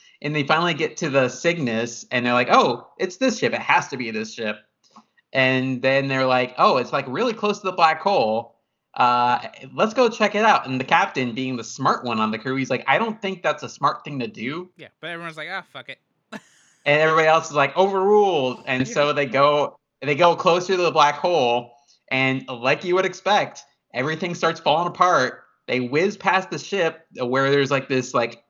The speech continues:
Speaker 1: zero gravity zone where they're not gonna get sucked in. They go back into, and they almost basically get sucked into the freaking black hole, like,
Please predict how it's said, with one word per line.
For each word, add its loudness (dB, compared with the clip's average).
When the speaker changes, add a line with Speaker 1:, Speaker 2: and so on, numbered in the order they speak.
Speaker 1:
zero 2
gravity 2
zone -2
where 0
they're 0
not 2
gonna -4
get -4
sucked -4
in. -4
They -2
go 4
back 2
into, -2
and -4
they 0
almost 0
basically 0
get -2
sucked 0
into -4
the 0
freaking -2
black 2
hole, 2
like, 0